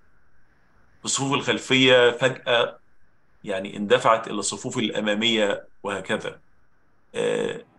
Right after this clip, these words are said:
هل نفس الشيء بيحدث مع الأشخاص؟ وإذا كان نفس الشيء بيحدث مع الأشخاص، يعني كيف يحدث هذا؟ يعني، يعني كيف لي أن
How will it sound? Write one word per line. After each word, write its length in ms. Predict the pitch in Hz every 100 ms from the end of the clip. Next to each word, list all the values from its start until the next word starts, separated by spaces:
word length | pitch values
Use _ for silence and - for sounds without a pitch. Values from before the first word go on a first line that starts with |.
| _ _ _ _ - -
هل 300 | 170 226 160
نفس 260 | 175 -
الشيء 440 | 165 - 143 139 - _
بيحدث 540 | 101 113 - - - 107
مع 120 | 107
الأشخاص؟ 680 | - - - 113 120 - - _ - - -
وإذا 260 | 110 107
كان 300 | 110 170 175
نفس 240 | 151 160 131
الشيء 240 | - 156
بيحدث 400 | 123 131 110 -
مع 60 | 98
الأشخاص، 680 | - - - 110 - - - - _ _ _ _ _ _ _ _ -
يعني 240 | 110 101 104
كيف 280 | 147 151 151
يحدث 400 | 123 92 87 85
هذا؟ 180 | -
يعني، 160 | - - - - - -
يعني 220 | 104 95 -
كيف 300 | 160 165 123
لي 380 | 135 156 -
أن 100 | 135